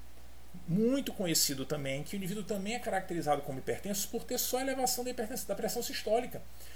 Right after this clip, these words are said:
O cara pode ter a chamada hipertensão sistólica isolada, que é quando a sistólica tá acima de cento e quarenta e a diastólica tá de boa. Isso é muito comum em idosos, muito até pelo endurecimento da parede das artérias, né? Isso acaba acontecendo e é importante tratar esses indivíduos também.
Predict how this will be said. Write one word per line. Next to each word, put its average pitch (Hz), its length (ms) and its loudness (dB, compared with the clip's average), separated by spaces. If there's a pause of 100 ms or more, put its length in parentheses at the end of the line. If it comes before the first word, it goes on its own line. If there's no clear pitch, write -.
(300)
O 160 80 -2
cara 226 200 6
pode 214 180 6
ter 214 140 0
a 208 40 2
chamada 202 300 0
hipertensão 202 580 -2
sistólica 226 720 4
isolada, 170 460 4
que - 100 -2
é 180 40 0
quando 175 180 0
a 170 40 0
sistólica 147 500 -2
tá 135 100 0
acima 220 340 0
de 202 80 -2
cento 170 180 -2
e - 20 -8
quarenta 196 340 -2
e 214 40 0
a - 20 -4
diastólica 226 500 -2
tá 233 100 -4
de 220 120 -6
boa. 214 440 4 (480)
Isso - 180 0
é - 20 0
muito 220 260 0
comum 202 320 0
em 190 60 0
idosos, 165 440 2
muito 208 300 -2
até 170 180 -2
pelo 170 160 -4
endurecimento 160 460 -2
da 135 60 2
parede 135 240 -2
das 139 160 -2
artérias, 185 440 -2
né? 160 100 -2
Isso 165 140 -4
acaba 175 360 -2
acontecendo 170 500 -2
e 190 60 0
é 190 40 0
importante 202 560 -4
tratar 202 360 0
esses 156 180 -4
indivíduos 143 380 -4
também. 151 320 -4